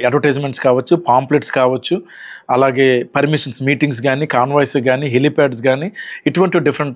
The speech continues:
ఆ, kinds of permissions are there. ఇవన్నీ ఇరవై ఐదు ఉంటాయి.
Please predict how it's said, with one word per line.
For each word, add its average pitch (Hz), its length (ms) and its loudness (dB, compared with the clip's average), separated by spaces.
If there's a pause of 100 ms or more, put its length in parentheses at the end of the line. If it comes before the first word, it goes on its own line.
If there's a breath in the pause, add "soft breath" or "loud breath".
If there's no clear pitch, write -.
ఆ, 127 920 4 (100)
kinds 156 220 0
of - 60 2
permissions 139 460 -2
are 113 80 2
there. 107 200 -2 (480 loud breath)
ఇవన్నీ 143 300 2
ఇరవై 143 240 4
ఐదు 131 120 2
ఉంటాయి. 151 360 0